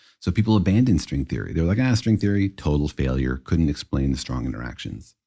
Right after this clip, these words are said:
And then about fifteen years later, people realized, "Oh, actually, there are things you can do to string theory to make it to be able to describe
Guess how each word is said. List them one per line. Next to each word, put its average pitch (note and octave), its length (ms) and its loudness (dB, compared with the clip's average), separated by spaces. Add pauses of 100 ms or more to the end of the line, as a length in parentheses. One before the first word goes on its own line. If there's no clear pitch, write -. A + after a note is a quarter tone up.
And F2 120 4
then F2+ 100 6
about E2+ 300 2
fifteen G#2 580 2
years G2+ 280 4
later, G2+ 720 4
people F#2 280 2
realized, F#2 540 2
"Oh, G2+ 200 2
actually, G2 320 0
there E2+ 120 2
are E2 40 0
things G#2 280 4
you G2 60 4
can F#2 100 6
do G2+ 140 6
to D#3 60 4
string D#2 280 -2
theory E2 280 -2
to - 120 -6
make F2 220 0
it E2 80 -8
to - 60 -20
be F2+ 120 -2
able E2+ 140 -4
to F#2+ 80 -4
describe E2+ 480 -2